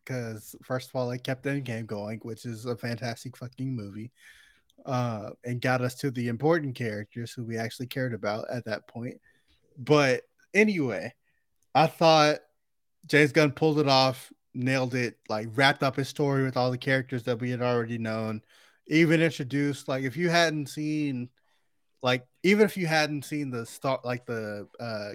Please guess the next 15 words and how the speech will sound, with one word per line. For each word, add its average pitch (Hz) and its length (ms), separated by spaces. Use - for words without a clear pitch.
Guardians 135 320
of 135 40
the 131 60
Galaxy 120 340
holiday 123 420
special, 110 580
just 156 260
watching 156 340
this 135 180
movie, 143 260
you 139 120
could 135 140
still 147 240
be 139 160
like, 123 220